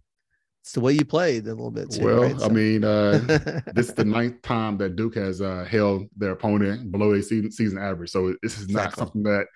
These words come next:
Speaker 2: you know, is out of the blue or a fluke. You know, this
Speaker 1: Right.
Speaker 2: is what Duke does when they locked in. And granted, they were locked in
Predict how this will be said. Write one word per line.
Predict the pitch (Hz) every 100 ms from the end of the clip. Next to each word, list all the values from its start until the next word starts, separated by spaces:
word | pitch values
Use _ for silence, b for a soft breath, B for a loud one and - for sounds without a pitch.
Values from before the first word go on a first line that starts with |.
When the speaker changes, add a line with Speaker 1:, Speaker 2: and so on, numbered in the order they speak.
| b
Speaker 2:
you | 104
know, | 98 92 92
is | - 95 - - _ _
out | 117
of | 113 98
the |
blue | 113 113
or | 101
a |
fluke. | - 113 107 -
You | 113
know, | 98 95
this | 107
Speaker 1:
Right. | 135
Speaker 2:
is | 113
what | 101 90
Duke | 107 101
does | 113 107 98
when | 101
they | 107
locked | 101 110 107 104
in. | 117 98 92 -
And | 101 98
granted, | 95 113 117 117 b b b
they | 107
were | 95
locked | 110 120 117
in | 117 104 104